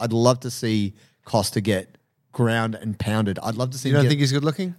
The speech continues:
Speaker 1: a bit less pretty by, no, not particularly. What, how do you go for Brazilian man? Does he look, uh,
Speaker 2: I think he looks all right. I mean, he's no Marangali.
Speaker 1: <laughs> Exactly. <laughs> I was about to say, he's not very Marangali-esque, is he, Joe? Your type.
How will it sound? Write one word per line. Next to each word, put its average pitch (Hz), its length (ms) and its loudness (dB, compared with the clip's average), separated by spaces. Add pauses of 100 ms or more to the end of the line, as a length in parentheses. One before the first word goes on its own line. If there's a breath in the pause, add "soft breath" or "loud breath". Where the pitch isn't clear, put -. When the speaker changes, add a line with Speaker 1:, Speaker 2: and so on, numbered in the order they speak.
Speaker 1:
a 117 100 -4
bit 123 220 -2
less 107 260 -6
pretty 101 420 0
by, 90 440 -2 (520)
no, 160 260 2 (120)
not 147 100 -2
particularly. 135 520 -6
What, 107 200 0 (400 loud breath)
how 127 200 2
do 113 80 -2
you 123 100 -2
go 135 160 -2
for 107 140 -14
Brazilian 98 360 0
man? 92 140 0 (260 loud breath)
Does 120 140 2
he 135 80 4
look, 131 260 0
uh, 127 200 4
Speaker 2:
I 123 40 4
think 123 120 4
he 127 60 4
looks 120 200 0
all 117 100 2
right. 165 180 0 (160)
I 143 120 2
mean, 151 140 4
he's 143 120 4
no 151 140 6
Marangali. 127 640 4
Speaker 1:
<laughs> 208 500 0
Exactly. 196 840 0
<laughs> - 1040 -12
I - 180 -14
was - 120 -20
about 240 220 -18
to - 60 -20
say, 247 180 2 (340 loud breath)
he's 233 200 4
not 302 200 -4
very 220 240 0
Marangali-esque, 147 1300 0
is 135 140 -6
he, 131 100 -6
Joe? 117 140 -4
Your 113 240 -6
type. 127 380 -10